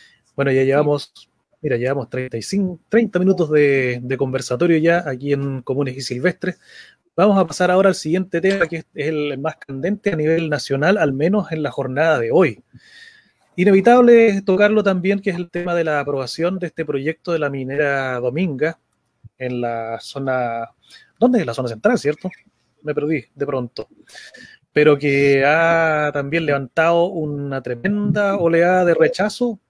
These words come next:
Speaker 1: por las, eh, ¿qué se ríen tanto? A ver.
Speaker 2: No, no,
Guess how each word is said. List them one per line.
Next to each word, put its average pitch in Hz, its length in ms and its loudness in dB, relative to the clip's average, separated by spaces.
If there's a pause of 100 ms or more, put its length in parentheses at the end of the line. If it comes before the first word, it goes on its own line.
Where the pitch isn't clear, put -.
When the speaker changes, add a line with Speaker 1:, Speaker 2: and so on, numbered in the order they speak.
Speaker 1:
por 165 160 -2
las, 151 680 0
eh, 131 580 -4 (460)
¿qué 214 80 2
se 190 140 0
ríen 165 260 -2 (340)
tanto? 127 340 -10
A 139 40 -4
ver. 156 120 -4 (1040)
Speaker 2:
No, 269 440 -2
no, 320 80 8